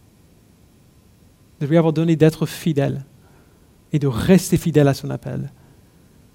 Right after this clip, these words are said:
d'avoir inspiré, euh, ces mots qu'il a écrits, afin qu'elles nous parviennent afin que nous puissions être transformés et ressourcés et nourris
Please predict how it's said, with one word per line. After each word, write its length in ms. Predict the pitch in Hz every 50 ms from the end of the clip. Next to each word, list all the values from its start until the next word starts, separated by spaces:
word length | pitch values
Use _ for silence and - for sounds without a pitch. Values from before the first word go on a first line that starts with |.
| _ _ _ _ _ _ _ _ _ _ _ _ _ _ _ _ _ _ _ _ _ _ _ _ _ -
d'avoir 400 | 165 165 151 147 151 151 143 - - - - - - -
inspiré, 760 | - 175 196 196 185 - - 196 185 165 160 170 170 175 170 170 156 120 -
euh, 140 | 156 147 156
ces 300 | - - - - 175 170
mots 200 | 165 165 170 180
qu'il 240 | 180 - - 175 156
a 80 | 151
écrits, 380 | 151 156 156 - - 139 135 131 123 - - - _ _ _ _ _ _ _ _ _ _ _ _ _ _ _ _ _ _ _ _
afin 320 | - 147 - - 180 175 170
qu'elles 260 | 175 - 175 165 160
nous 180 | 160 170 190 180
parviennent 640 | - 175 170 165 143 139 143 139 135 139 139 139 139 - _ _ _ _ _ _ _ _ _ _ _ _ _ _ _ _ _ _ _ _ _ _ _ _ _ _ _ _ _ _ _ -
afin 200 | 160 - 185 180
que 100 | 180 196
nous 300 | 170 156 160 170 202 240
puissions 540 | 190 - - 170 156 - - - - - 175 175 _ _ _ _ _ _ _ _ _ _ _ _ _ _ _ -
être 240 | 165 151 - - 160
transformés 680 | - - - - 180 160 175 - - 170 165 170 170 170
et 80 | 143 131
ressourcés 680 | 123 98 92 165 165 - - 175 156 - - 170 160 170
et 120 | 143 135 135
nourris 580 | 139 143 147 160 190 220 214 - 165 147 131